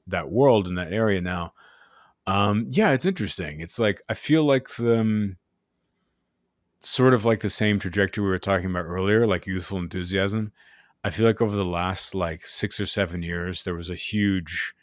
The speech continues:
like, explosion of that. And there was, like, I think probably three or four years of kind of, like, the adolescent version of, like, a psychedelic renaissance of all of the same,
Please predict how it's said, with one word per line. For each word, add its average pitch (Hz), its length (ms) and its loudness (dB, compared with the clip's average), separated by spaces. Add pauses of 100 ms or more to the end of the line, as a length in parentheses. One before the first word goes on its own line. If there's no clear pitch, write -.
(560)
like, 87 220 -4
explosion 98 680 0
of 104 160 -2
that. 113 480 -4 (680)
And 98 540 0 (180)
there 95 160 0
was, - 480 -4
like, 92 220 -2 (180)
I 101 80 -4
think 104 300 -4
probably 95 600 0
three 107 260 -2
or 101 60 0
four 104 200 -2
years 90 360 0
of 85 160 -12
kind 92 200 -2
of, 82 100 -6
like, 92 160 -4
the 98 160 -8
adolescent 90 920 -4
version 101 760 -2
of, 85 600 -6 (640)
like, 90 300 -4
a 95 40 -4
psychedelic 87 600 -2
renaissance 85 680 -8
of 85 200 -14 (800)
all 101 220 4
of 80 180 -6
the 92 120 -2
same, 90 760 -2